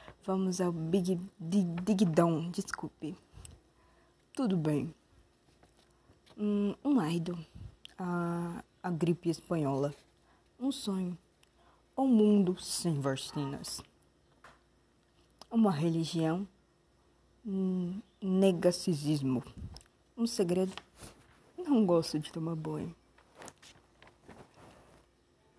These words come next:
O que mais detesta?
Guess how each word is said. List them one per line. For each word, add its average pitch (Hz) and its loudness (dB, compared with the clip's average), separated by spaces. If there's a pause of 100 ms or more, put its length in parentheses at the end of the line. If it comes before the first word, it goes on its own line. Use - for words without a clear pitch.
(1400)
O 233 -6
que 247 -2
mais 247 0
detesta? 202 -8